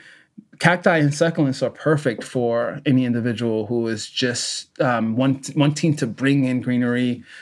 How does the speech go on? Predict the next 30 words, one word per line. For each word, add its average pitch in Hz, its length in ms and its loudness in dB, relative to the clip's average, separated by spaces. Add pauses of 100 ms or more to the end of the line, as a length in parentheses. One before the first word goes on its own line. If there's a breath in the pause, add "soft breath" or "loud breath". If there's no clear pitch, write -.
but 135 180 0
not 127 300 2
wanting 127 400 2
to 131 80 -2
spend 120 240 -2
a 113 60 -2
ton 131 260 0
of 123 80 0
time 123 280 0
with 117 160 -4
care, 120 260 2
especially 123 320 -2
if - 80 -6
you 107 40 -2
travel, 117 560 -2 (360 loud breath)
um, 120 200 4
often. 117 640 0
You 123 100 2
can 117 100 -6
come 120 180 2
home 131 580 2
after 123 340 0
a 113 80 2
week 117 300 2
and 104 140 2
they'll 113 120 0
still 113 260 -4
be 117 160 0
there, 110 320 -2 (380 loud breath)
um, 113 520 0